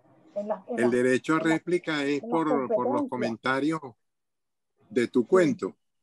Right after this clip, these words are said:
Speaker 1: Sí, un derecho a réplica por eso.
Speaker 2: Ok. Eh, lo dejamos para la semana que viene, ¿será? Sí, porque nos quedan dos minutos.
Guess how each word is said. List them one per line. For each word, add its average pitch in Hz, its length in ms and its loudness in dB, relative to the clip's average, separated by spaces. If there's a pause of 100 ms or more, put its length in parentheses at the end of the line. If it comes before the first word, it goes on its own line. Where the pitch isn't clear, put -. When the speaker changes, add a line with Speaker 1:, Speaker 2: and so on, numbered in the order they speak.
(440)
Speaker 1:
Sí, 254 260 -6
un 247 140 -8
derecho 254 340 -6
a 254 40 -8
réplica 247 500 -8
por 220 140 -2
eso. 170 200 -8 (1700)
Speaker 2:
Ok. 110 560 2 (720)
Eh, 107 640 4
lo 113 160 4
dejamos 113 380 2
para 156 200 2
la 143 100 2
semana 123 440 -2
que 151 120 -4
viene, 170 360 0
¿será? 170 360 -4 (1600)
Sí, 139 160 -2
porque 131 220 0
nos 110 120 -2
quedan 120 320 0
dos 143 200 2
minutos. 139 540 -4